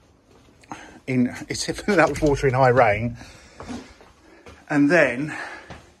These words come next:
this is that corner. It's going into the zinc and coming down onto the roof.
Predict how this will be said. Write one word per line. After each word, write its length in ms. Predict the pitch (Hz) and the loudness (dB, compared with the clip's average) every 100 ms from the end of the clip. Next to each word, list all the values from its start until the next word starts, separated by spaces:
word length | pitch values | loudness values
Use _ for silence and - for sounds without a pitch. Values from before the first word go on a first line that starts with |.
| _ _ _ - - - - - | _ _ _ -20 -20 -20 -20 -10
this 160 | 160 175 | -8 -6
is 120 | 151 | 0
that 180 | 147 - | 0 2
corner. 560 | 165 151 127 117 143 - - - - - _ _ - - - - - - - - | 4 4 4 2 -2 -6 -10 -14 -18 -20 _ _ -20 -20 -20 -20 -20 -20 -20 -12
It's 100 | - | -8
going 260 | - 165 160 | -4 -2 -2
into 220 | 170 - | -6 -6
the 80 | 139 | -6
zinc 360 | 131 170 131 127 | 0 0 0 -2
and 140 | 123 | -2
coming 280 | 143 139 131 | 0 0 2
down 260 | 139 139 | 2 4
onto 200 | 131 123 | 2 0
the 120 | - 117 | -2 -2
roof. 580 | 135 113 113 - - | 0 0 -4 -12 -16